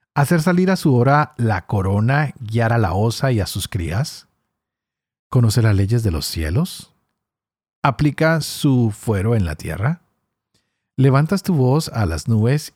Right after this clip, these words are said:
y la masa de aguas te obedece? ¿Tienes de mensajeros a los rayos? Acuden a ti y te dicen,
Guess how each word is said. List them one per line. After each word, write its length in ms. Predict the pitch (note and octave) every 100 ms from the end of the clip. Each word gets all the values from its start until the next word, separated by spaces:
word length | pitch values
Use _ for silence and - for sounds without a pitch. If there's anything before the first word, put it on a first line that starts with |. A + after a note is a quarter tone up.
| -
y 100 | C3
la 80 | G#2
masa 320 | G2+ G2 A2
de 80 | F2
aguas 460 | E2 F2+ G#2+ -
te 80 | E2
obedece? 560 | C#2 C#2 F#2+ - F#3 - _ _ _ _ _ _ _ _ _ _ _ _
¿Tienes 460 | C#3 B2+ B2+ B2+ A#2+
de 80 |
mensajeros 540 | G#2+ G2 E2+ E2 F2+ F#2
a 40 |
los 160 | D#2 -
rayos? 640 | C#2+ D2+ A#2 D#3+ - - _ _ _ _ _ _ _ _
Acuden 320 | G#2+ C#3 D#3
a 80 | D#3
ti 160 | D3+ D#3
y 60 |
te 100 | D#3
dicen, 380 | B2 A#2+ D3